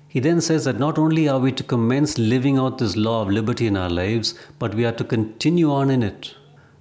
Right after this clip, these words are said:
Just as an athlete is awarded not when he begins a race and discontinues mid-race, but rather only when he completes it and well, we too are to continue on in this new way of life and not quit along the way.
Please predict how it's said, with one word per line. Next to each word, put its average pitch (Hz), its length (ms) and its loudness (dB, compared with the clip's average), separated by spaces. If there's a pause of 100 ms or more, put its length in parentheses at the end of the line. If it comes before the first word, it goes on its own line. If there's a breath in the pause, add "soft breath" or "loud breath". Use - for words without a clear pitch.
Just 147 300 -2
as 123 140 0
an 110 120 0
athlete 131 380 -2
is 98 100 -2
awarded 110 420 0
not 117 280 0
when 123 120 0
he 110 100 2
begins 123 460 -2
a 120 80 0
race 123 240 -2
and 98 180 0
discontinues 117 680 0
mid-race, 104 600 -2 (280 loud breath)
but 98 160 -4
rather 123 280 0
only 135 320 2
when 131 140 2
he 120 80 2
completes 151 720 -2
it 160 220 -2 (280 loud breath)
and 104 260 -2
well, 101 360 -2 (760 soft breath)
we 127 240 0
too 110 240 0
are 110 100 0
to 104 60 -4
continue 123 540 0
on 123 220 0
in 107 80 2
this 98 200 -2
new 131 320 2
way 131 120 2
of 110 160 -2
life 92 400 -4 (320 loud breath)
and 95 160 -2
not 101 260 -4
quit 123 240 -4
along 90 260 -2
the 87 60 -4
way. 82 240 -6